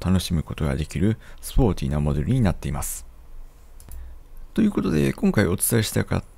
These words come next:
た内容としましては、より若者に向けた最新のプリウス、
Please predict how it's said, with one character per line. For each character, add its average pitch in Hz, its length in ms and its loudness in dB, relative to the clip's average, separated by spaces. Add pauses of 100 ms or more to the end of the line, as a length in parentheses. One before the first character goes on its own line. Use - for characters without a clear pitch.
た 110 240 4
内 101 220 4
容 101 180 4
と 101 140 0
し - 160 -2
ま 92 140 4
し - 80 -2
て 95 240 0
は、 117 240 4 (420)
よ 117 100 6
り 120 120 0 (340)
若 143 260 2
者 135 300 0
に 113 140 2
向 107 120 2
け 104 160 0
た 90 280 -2 (400)
最 131 180 2
新 113 220 2
の 107 80 2
プ - 180 -2
リ 87 120 4
ウ 67 40 0
ス、 - 260 -8